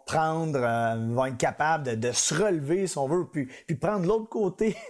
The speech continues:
<laughs> de la transaction des vendeurs forcés. Euh, je crois que, euh, je crois que c'est très attrayant. C'est une des raisons pour laquelle une gestion active a, a, selon nous, une probabilité, là,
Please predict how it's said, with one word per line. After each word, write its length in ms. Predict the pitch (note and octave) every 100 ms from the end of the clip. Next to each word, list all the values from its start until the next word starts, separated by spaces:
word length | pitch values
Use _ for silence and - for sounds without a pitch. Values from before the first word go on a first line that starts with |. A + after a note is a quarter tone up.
| -
<laughs> 240 | - -
de 80 | F#3
la 120 | D3+
transaction 640 | C#3+ E3+ F3 E3 D3+ - F#3
des 120 | E3
vendeurs 440 | D3 C#3+ D3 D#3+
forcés. 460 | D#3 C#3+ A#2 F3+ G#3+ - - - -
Euh, 320 | C#3 C#3+ C#3+
je 140 | D3 -
crois 240 | F3 G#3
que, 160 | G#3 E3+
euh, 640 | D#3 D3+ D3+ C3 B2 B2
je 100 | B2
crois 140 | -
que 80 | F3
c'est 80 | C#3+
très 200 | - C3
attrayant. 300 | A2+ - G2+
C'est 200 | - -
une 80 | C#3+
des 100 | C#3+
raisons 260 | C3 B2 C#3
pour 120 | C3
laquelle 520 | A2+ A#2 C3 C3 B2+ B2+ - -
une 100 | C#3
gestion 340 | B2 A#2+ D3+
active 500 | B2+ G#2+ - C#3 C#3
a, 340 | A#2 A2+ A#2 A2+
a, 60 |
selon 340 | A2 C#3 C3 B2
nous, 120 | C3+
une 100 | C3
probabilité, 480 | B2+ A#2+ A2+ C#3+ C3
là, 280 | A#2+ A2